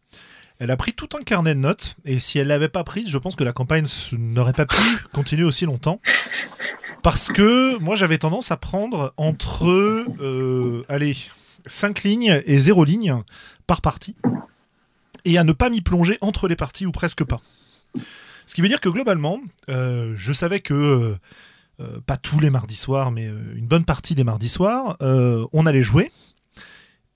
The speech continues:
que j'avais une séance à organiser, et que, euh, bah, pour cette séance, il fallait que j'ai deux, trois idées. En général, ces deux, trois idées, elles me venaient pendant le trajet, euh, quand elles venaient. Et la plupart du temps, j'arrivais au,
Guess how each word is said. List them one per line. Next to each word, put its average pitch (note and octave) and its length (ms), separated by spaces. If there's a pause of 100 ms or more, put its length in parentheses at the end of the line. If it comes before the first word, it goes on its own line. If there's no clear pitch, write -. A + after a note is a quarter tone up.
(140)
que A3 140
j'avais F3 500
une E3 200
séance D#3 680
à D3 120
organiser, B2 500 (1040)
et F3+ 100
que, - 160
euh, C3 840
bah, A#2 200
pour - 180
cette B2+ 200
séance, E3+ 420
il C#3+ 80
fallait C3 240
que E3+ 40
j'ai D3 100
deux, C3+ 100
trois C#3+ 280
idées. A2+ 200 (420)
En C3+ 80
général, F3+ 240
ces - 80
deux, E3 120
trois D#3 220
idées, G3 360
elles D#3+ 100
me C#3+ 100
venaient D#3 240
pendant C#3+ 220
le C#3+ 60
trajet, C#3+ 380 (1300)
euh, C3 240
quand F3+ 220
elles B2 100
venaient. A2+ 240 (680)
Et G3+ 120
la A#3 80
plupart E3+ 240
du C3 100
temps, G#3 140
j'arrivais D#3+ 320
au, G3+ 100